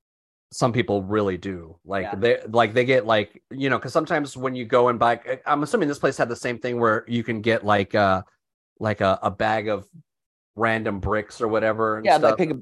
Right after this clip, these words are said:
Speaker 2: pick a brick.
Speaker 1: Yeah, kind of thing, but it, you know, comes in a, in a bag or whatever
Speaker 2: Oh,
Speaker 1: sometimes.
Speaker 2: like, pre-put together?
Speaker 1: Pre-put together. Like,
Speaker 2: I didn't
Speaker 1: sometimes
Speaker 2: really
Speaker 1: I'll,
Speaker 2: see that.
Speaker 1: like, the, the place that I order, the Anaheim one that I order from, that's, uh, uh, bricks and minifigs,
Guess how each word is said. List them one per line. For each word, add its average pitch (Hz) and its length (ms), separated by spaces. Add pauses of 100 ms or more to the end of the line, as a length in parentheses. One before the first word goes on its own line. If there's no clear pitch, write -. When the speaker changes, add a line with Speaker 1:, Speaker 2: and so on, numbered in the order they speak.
Speaker 2:
pick 175 160
a 139 40
brick. 120 320 (260)
Speaker 1:
Yeah, 160 240
kind 123 220
of 110 60
thing, 117 100
but 110 120
it, - 180
you 127 100
know, 104 80
comes 117 240
in 113 100
a, 101 140
in - 140
a 98 40
bag 104 300
or 110 80
whatever 110 280
Speaker 2:
Oh, - 20
Speaker 1:
sometimes. 147 340
Speaker 2:
like, 139 180
pre-put 165 340
together? 160 500 (200)
Speaker 1:
Pre-put 160 360
together. 123 440
Like, 113 120
Speaker 2:
I - 80
didn't - 0
Speaker 1:
sometimes 170 340
Speaker 2:
really 165 100
Speaker 1:
I'll, 160 120
Speaker 2:
see - 60
that. - 140 (280)
Speaker 1:
like, 139 200
the, 135 400
the 131 160
place 165 300
that 156 100
I 147 120
order, 143 400
the 127 180
Anaheim 127 480
one 110 360 (340)
that 113 240
I 107 140
order 110 280
from, 110 320
that's, 104 280 (140)
uh, 104 40
uh, 95 720
bricks 107 420
and 107 120
minifigs, 104 500